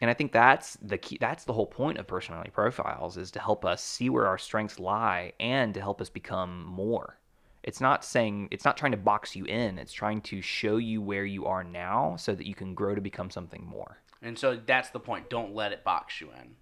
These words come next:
Speaker 2: right? We've had, we had a supervisor that we shared in the past that that was her issue with all personality profiles was it's gonna put you in a box when people by nature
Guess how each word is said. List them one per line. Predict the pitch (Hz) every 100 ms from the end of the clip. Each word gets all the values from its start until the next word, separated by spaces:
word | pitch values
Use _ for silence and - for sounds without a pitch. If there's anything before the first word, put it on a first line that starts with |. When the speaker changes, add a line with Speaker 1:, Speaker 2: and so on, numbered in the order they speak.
| -
Speaker 2:
right? | 110
We've | 113 131
had, | 127 120
we | 131
had | 107
a |
supervisor | - 117 110 107 101 101 101
that | 104
we | 95
shared | - 107
in | 95
the |
past | 92 113 107
that | - -
that | 110 -
was | 107
her | 87 -
issue | - - 101
with | 95
all | 90 95
personality | - 95 - 92 90
profiles | 98 90 92 95 90
was | 95 92 90 _ _ _ _ -
it's | -
gonna | 127
put | 107 120
you | 127
in | 98
a |
box | 90 101 90 - - - - _ _ _
when | 104 92
people | - 127 120 107
by | 101 92
nature | 98 101 - 85 80 85